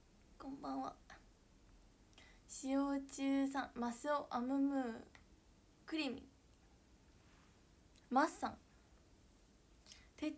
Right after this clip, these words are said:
ちゃん、しゅうくん、いわちゃん、とくりん、こなたん、石研マシン社、りくみの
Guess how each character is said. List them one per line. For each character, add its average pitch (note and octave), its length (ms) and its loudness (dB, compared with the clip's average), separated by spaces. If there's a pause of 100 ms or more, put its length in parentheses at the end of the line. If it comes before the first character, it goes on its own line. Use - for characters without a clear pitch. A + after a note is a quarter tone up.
ち - 80 -4
ゃ A#3 60 -2
ん、 A3+ 80 -6 (100)
し - 180 -2
ゅ D#4 40 0
う D4 80 -2
く B3+ 140 -10
ん、 A#3 140 -12 (240)
い C#4+ 100 -6
わ D4 120 0
ち C#4 100 -6
ゃ A#3 80 -4
ん、 A#3+ 40 -8
と C#4+ 140 -10
く D4 100 -8
り B3+ 100 -4
ん、 - 100 -14
こ - 140 -6
な D#4 120 2
た C4 120 -8
ん、 - 40 -12 (540)
石 B3 300 -2
研 D4+ 160 2
マ D4+ 100 0
シ D4+ 160 -2
ン C#4 60 -4
社、 A#3+ 140 -6
り A#3 120 -4
く C#4 120 -6
み C#4+ 160 -2
の C#4+ 100 -4